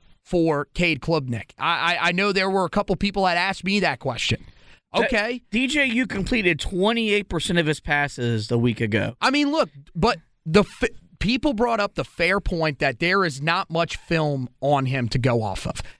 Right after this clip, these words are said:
Speaker 1: Somebody asked me, "Well, what are you supposed to do? Go watch, go back and watch his high school film?"
Speaker 2: Yes.
Speaker 1: Yes. Yes.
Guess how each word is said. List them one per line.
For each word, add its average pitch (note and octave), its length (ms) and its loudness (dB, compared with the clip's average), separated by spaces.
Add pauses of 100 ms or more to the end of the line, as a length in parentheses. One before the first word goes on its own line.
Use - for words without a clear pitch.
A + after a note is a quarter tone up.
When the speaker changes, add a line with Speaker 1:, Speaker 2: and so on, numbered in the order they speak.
Speaker 1:
Somebody A#3 380 0
asked A3 260 -2
me, G#3+ 100 0
"Well, F3 160 2
what G#3+ 120 2
are A3+ 40 -2
you G#3 100 -4
supposed G#3 300 -2
to - 40 -12
do? A3 100 0
Go D#3+ 140 0
watch, E3+ 340 0
go F3 120 -2
back F3+ 280 0
and E3 80 -6
watch E3+ 260 0
his D3+ 100 -8
high D3+ 160 0
school G3+ 220 -2
film?" A3 420 -2
Speaker 2:
Yes. F3+ 180 -2
Speaker 1:
Yes. C4+ 540 -2 (260)
Yes. - 540 -4